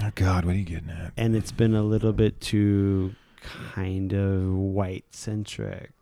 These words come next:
Speaker 2: You
Speaker 1: There's
Speaker 2: know?
Speaker 1: tons of Asian people in
Speaker 2: Hey,
Speaker 1: Australia.
Speaker 2: I know, and they're afraid of it. They don't wanna be taken over for it.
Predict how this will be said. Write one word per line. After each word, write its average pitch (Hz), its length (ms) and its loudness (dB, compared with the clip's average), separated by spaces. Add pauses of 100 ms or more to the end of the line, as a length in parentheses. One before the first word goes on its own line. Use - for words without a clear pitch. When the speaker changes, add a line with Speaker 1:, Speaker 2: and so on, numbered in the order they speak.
(100)
Speaker 2:
You 95 140 -8
Speaker 1:
There's 95 160 -2
Speaker 2:
know? 98 60 -6
Speaker 1:
tons 160 400 10
of 127 100 10
Asian 123 260 8
people 101 300 4
in 92 80 2
Speaker 2:
Hey, 147 120 6
Speaker 1:
Australia. 92 500 2
Speaker 2:
I 120 160 0
know, 135 280 2
and 110 140 2
they're 101 160 -2
afraid 123 500 -2
of 90 220 -4
it. - 180 -8
They 101 120 -2
don't 104 220 0
wanna 101 200 -2
be 101 120 -4
taken 98 400 -4
over 113 320 0
for 107 240 -4
it. - 80 -8